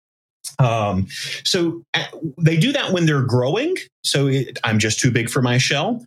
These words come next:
Or they do that when they have r-, filled their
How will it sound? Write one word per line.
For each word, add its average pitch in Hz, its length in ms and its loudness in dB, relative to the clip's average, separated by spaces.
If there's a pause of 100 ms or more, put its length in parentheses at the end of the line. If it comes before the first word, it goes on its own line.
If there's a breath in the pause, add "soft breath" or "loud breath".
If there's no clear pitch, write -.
(240)
Or 226 200 0
they 214 180 0
do 196 240 0
that 131 340 0
when 127 320 4
they 123 240 2
have 113 560 0 (200)
r-, 135 220 2 (180)
filled 202 720 -2
their 156 460 0